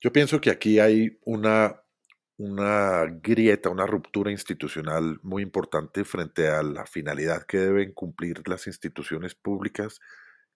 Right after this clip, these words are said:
y la independencia que tienen que tener. Desde el punto de vista de un ciudadano, es realmente ofensivo ver que entre los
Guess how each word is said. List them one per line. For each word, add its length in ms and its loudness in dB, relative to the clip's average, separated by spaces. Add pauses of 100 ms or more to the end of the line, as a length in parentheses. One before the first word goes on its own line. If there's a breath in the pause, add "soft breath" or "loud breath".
(400)
y 360 0 (100)
la 180 0
independencia 840 -2
que 100 -6
tienen 280 -4
que 120 -4
tener. 280 -2 (760 soft breath)
Desde 240 4
el 80 2
punto 260 2
de 60 10
vista 340 6
de 120 10
un 160 2
ciudadano, 680 6 (360)
es 480 -2
realmente 1000 2
ofensivo 720 -2 (420 soft breath)
ver 300 2
que 400 4
entre 600 0
los 500 -6